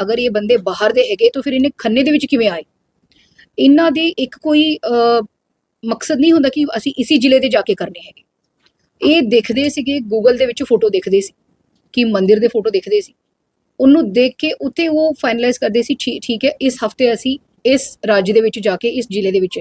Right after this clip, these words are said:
ਜਾ ਕੇ ਇਸ ਮੰਦਿਰ ਦਾ ਚੋਰੀ ਕਰਨੀ ਹੈਗੀ।" ਤੋ ਉਹਨਾਂ ਨੇ ਡਿਸਾਈਡ ਕੀਤਾ ਸੀਗਾ ਇੱਥੇ ਖੰਨੇ ਦੇ ਵਿੱਚ ਆ ਕੇ ਇਹ ਵਾਲਾ ਚੋਰੀ ਅਸੀਂ ਕਰਨੀ ਹੈਗੀ। ਉਹਦੀ ਤਰ੍ਹਾਂ, ਕਿਉਂਕਿ ਜਿਵੇਂ ਮੈਂ ਤੁਹਾਨੂੰ ਦੱਸਿਆ ਸੀ, ਅੱਜ ਇਸ ਹਫ਼ਤੇ ਦਾ ਉਹਨਾਂ ਨੇ ਪਲਾਨ ਕੀਤਾ ਸੀ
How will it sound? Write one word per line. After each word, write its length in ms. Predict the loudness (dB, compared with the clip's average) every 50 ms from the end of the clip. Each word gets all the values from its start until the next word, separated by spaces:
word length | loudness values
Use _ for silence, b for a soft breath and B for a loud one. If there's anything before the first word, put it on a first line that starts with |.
| -6
ਜਾ 120 | -6 -6 -6
ਕੇ 140 | -6 -10 -12 _ _ _ _ _ _ _ _ -2
ਇਸ 160 | -2 0 0
ਮੰਦਿਰ 260 | 0 2 2 2 2
ਦਾ 60 | 0
ਚੋਰੀ 220 | 0 0 -2 -2 -2
ਕਰਨੀ 260 | _ -12 -16 -16 -16
ਹੈਗੀ।" 260 | -20 -20 -20 -20 _ _ _ _ _ _ b b b b b b b _ _
ਤੋ 340 | 2 4 4 4 4 0 -4 _ _
ਉਹਨਾਂ 260 | 0 2 2 2 2
ਨੇ 260 | 2 2 2 2 0 0 _ _ _ _ _ _ -12 -4
ਡਿਸਾਈਡ 320 | -2 -2 2 2 0 0
ਕੀਤਾ 280 | 0 -4 -4 0 0 0
ਸੀਗਾ 260 | 0 0 -2 0 0
ਇੱਥੇ 280 | 0 0 0 0 -2 -2 -2 _ _ _ _ _ _ _ _ _ _
ਖੰਨੇ 260 | -4 -2 0 2 2
ਦੇ 80 | 2 2
ਵਿੱਚ 200 | 2 0 -2 -2
ਆ 120 | -6 -6
ਕੇ 280 | -2 0 2 2 2 0 _ _
ਇਹ 140 | 2 2 2
ਵਾਲਾ 220 | 4 2 0 0
ਚੋਰੀ 300 | -2 -4 -4 -4 -2 -4
ਅਸੀਂ 160 | -4 -6 -8 -10
ਕਰਨੀ 260 | -10 -10 -10 -10 -12
ਹੈਗੀ। 220 | -14 -14 -18 -20 _ _ _ _ _ _ _ _ _
ਉਹਦੀ 220 | 0 2 4 4 4
ਤਰ੍ਹਾਂ, 240 | 2 2 0 0 -2
ਕਿਉਂਕਿ 320 | -2 -6 -4 -2 -4 -4
ਜਿਵੇਂ 200 | -2 -2 -4 -2
ਮੈਂ 100 | -2 -2
ਤੁਹਾਨੂੰ 200 | -4 -4 -4 -2
ਦੱਸਿਆ 260 | -4 -4 -2 -2 -4
ਸੀ, 220 | -2 -2 -4 -4 -4 _ -2 0 0
ਅੱਜ 160 | 2 2 0 -2 -2 _ -2
ਇਸ 180 | -2 -2 -2 -2 -6
ਹਫ਼ਤੇ 200 | -6 0 0 2
ਦਾ 80 | 2 2
ਉਹਨਾਂ 220 | 2 2 0 -2
ਨੇ 140 | -2 -4 -6 -6 _ _ _ _ _
ਪਲਾਨ 240 | -2 -2 0 -2 -4
ਕੀਤਾ 240 | -6 -4 -4 -4
ਸੀ 180 | -4 -4 -6 -6